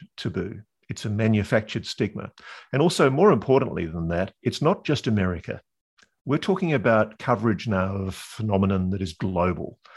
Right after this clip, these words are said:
And I'm fascinated with the de-, the degree of work that is being done that should be acknowledged by people who are,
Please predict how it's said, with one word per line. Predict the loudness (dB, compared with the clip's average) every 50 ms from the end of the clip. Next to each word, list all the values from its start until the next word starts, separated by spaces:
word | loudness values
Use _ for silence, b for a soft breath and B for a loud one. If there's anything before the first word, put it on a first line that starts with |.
| B B B B B B 0
And | 2
I'm | 2 4 4 2
fascinated | 0 -4 -2 -2 -2 -2 -2 0 0 0 0 0 -2 -4 -8 -6 -6
with | -6 -6 -4
the | -4 -4
de-, | -4 -4 -4 -6 -8 -8
the | -6 -6
degree | -4 -4 -4 -4 -4 -2 0 2 2 2 2
of | 2 0 0 -2
work | -2 0 0 0 -2 -2 _
that | -4 -4
is | -4 -4 -4
being | -4 -2 -2 -2 -2 -2 -2
done | 0 2 2 2 2 2
that | 0 0 0
should | -2 0 0 0 0 2
be | 2 2
acknowledged | 2 0 -2 -2 -2 0 0 -2 -6 -8 -14 -18 -20 B B B B B B B B _
by | 2 4 4 4 4 4 2 2 0 -4 -6
people | -4 -4 -2 -2 0 0 -2 -2 -2 -6 -12 -10 -4
who | 0 2 2 4
are, | 4 4 4 2 0 b